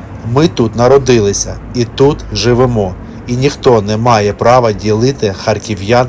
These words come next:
за мовним бар'єром. Особисто я все життя говорив російською. Так мене вчили з дитинства, так звиклося. Але з часом я зрозумів,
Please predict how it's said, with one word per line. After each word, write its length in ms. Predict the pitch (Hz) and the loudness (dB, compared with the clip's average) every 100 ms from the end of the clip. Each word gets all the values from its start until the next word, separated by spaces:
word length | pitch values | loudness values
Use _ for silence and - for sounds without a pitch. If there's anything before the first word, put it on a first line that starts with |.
| 107 | -2
за 200 | 101 98 | -4 -2
мовним 420 | 104 120 117 95 90 | 0 0 -2 -4 -2
бар'єром. 520 | 110 104 104 90 85 - - - - - - | -2 0 0 -2 -4 -12 -16 -18 -18 -14 -2
Особисто 540 | 139 160 143 139 127 | 2 2 2 0 0
я 200 | 113 143 | 2 2
все 220 | 160 - | 2 0
життя 360 | - 113 - 131 | -2 -2 0 2
говорив 460 | 123 104 104 120 110 | 2 0 0 0 0
російською. 640 | 113 - 110 92 90 82 85 - - - | 0 0 -2 -4 -6 -8 -10 -12 -10 0
Так 220 | 143 165 120 | 2 2 -2
мене 280 | 107 113 | -2 -2
вчили 440 | 120 - 127 139 131 | -2 0 2 4 2
з 60 | |
дитинства, 640 | 104 123 123 107 - 87 90 - - - | 0 -2 0 -2 -4 -6 -10 -12 -14 -4
так 260 | 127 131 131 | 2 2 0
звиклося. 680 | 120 120 - 98 - 85 - - - - - | 0 0 0 -2 -2 -6 -8 -10 -12 -10 0
Але 440 | 139 160 123 110 113 110 | 2 2 -2 -6 -8 -6
з 120 | 101 | -2
часом 480 | - 139 156 127 104 | 2 2 2 -4 -4
я 160 | 113 | -2
зрозумів, 560 | 123 - 123 135 117 95 | -2 -2 -2 -2 -4 -6